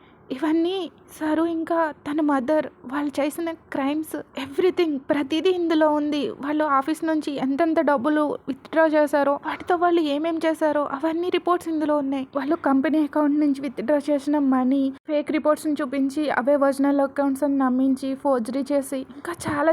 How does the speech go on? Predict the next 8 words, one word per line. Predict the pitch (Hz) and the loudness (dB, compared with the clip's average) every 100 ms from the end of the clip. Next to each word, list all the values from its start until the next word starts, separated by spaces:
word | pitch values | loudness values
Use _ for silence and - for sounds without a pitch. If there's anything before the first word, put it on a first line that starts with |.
| 330 | 2
చేశారు, | 330 320 269 | 2 2 0
అవన్నీ | 277 311 370 | -2 -2 -2
ఇందులోనే | 359 330 339 349 339 | 0 2 4 2 2
ఉన్నాయి. | 311 285 269 - - - | 0 -2 -4 -12 -18 -8
కానీ | 320 339 381 330 - 277 | -2 -2 -2 -6 -8 -4
ఇవి | 302 359 | -2 -2
నీకెక్కడివి?" | 381 381 302 349 330 330 302 - | 0 0 2 0 2 -2 -2 -4
అని | 330 | -4